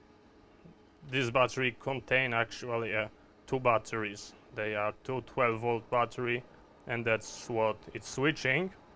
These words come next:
So it's going to make sure, uh, both set of this battery have a full charge. And yeah,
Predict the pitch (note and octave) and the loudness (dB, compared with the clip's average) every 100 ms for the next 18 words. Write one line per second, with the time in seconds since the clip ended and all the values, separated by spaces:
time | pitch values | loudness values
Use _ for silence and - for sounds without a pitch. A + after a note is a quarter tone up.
0 | - - A#2+ A#2 - A#2 G#2+ A#2+ A2+ G#2+ | -18 -8 -6 -4 -4 -4 -4 0 0 0
1 | - - A#2+ A#2+ - - - - A2+ A2 | -4 -4 -2 -2 -6 -20 -20 -8 0 2
2 | G#2+ B2 A#2+ A#2+ - - - - - - | 0 2 4 2 -2 -18 -18 -20 -20 -14
3 | - B2+ A#2 A#2+ A2 A2+ A#2 A2+ - A#2 | 0 2 2 -2 -4 -4 2 2 2 -4
4 | A2 G#2+ - - - - - A2+ G#2 - | -4 -6 -10 -20 -20 -14 -4 -2 -2 -4
5 | G#2+ - B2+ - A#2+ A2+ A#2 - - - | -6 -4 -4 0 6 6 6 0 -14 -20
6 | - - - - _ _ _ C#3 D#3+ E3+ | -20 -20 -20 -20 _ _ _ -2 0 2
7 | F#3+ D#3 | 4 4